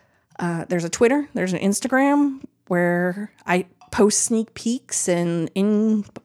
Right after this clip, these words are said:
behind the scenes footage of me editing things and doing other things. It's a good time. You can follow me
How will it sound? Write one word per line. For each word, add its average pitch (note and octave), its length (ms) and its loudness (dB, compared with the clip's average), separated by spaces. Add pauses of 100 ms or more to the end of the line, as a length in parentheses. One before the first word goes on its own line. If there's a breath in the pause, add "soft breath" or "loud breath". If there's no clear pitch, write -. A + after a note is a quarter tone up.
(140)
behind G#3 380 2
the G3+ 40 0
scenes A3+ 300 0
footage G#3+ 320 2
of G3+ 60 -4
me G3+ 220 -2
editing F#3 340 0
things G3 460 -2
and F3 100 -2
doing F3 240 0
other F3 140 -2
things. F#3 500 -4 (400 loud breath)
It's C4+ 140 -4
a - 20 -2
good A#3+ 180 0
time. A#3+ 440 -2 (640 soft breath)
You A3+ 120 0
can C4+ 140 0
follow B3+ 240 2
me C4+ 280 0